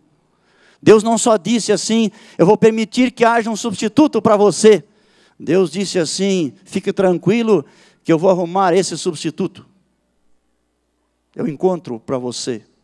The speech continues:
E você pensa que, quão grande é a misericórdia de Deus, além de permitir um substituto, vai conseguir para mim. E Deus diz: "Gostou? Tem mais. Eu vou ser esse substituto.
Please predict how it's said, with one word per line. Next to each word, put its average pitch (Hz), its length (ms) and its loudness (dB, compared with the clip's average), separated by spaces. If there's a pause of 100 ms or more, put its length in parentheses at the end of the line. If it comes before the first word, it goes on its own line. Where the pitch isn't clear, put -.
(600)
E 113 40 -12
você 139 240 -4
pensa 156 380 -8
que, - 160 -20 (400)
quão 160 180 -4
grande 175 320 -2
é 160 40 -4
a - 20 -4
misericórdia 151 500 -4
de 127 100 -4
Deus, 139 180 -4
além 156 140 -6
de 151 40 -10
permitir 165 540 -8
um 147 40 -10
substituto, 151 600 -10
vai 139 140 -4
conseguir 139 380 -10
para 127 160 -8
mim. 120 220 -8 (640)
E 131 120 -10
Deus 156 180 -2
diz: 160 100 -12
"Gostou? 160 680 -4 (380)
Tem 131 120 -8
mais. 135 460 -8 (1160)
Eu 135 200 -4
vou 131 180 -6
ser - 200 -10
esse 123 180 -10
substituto. - 680 -18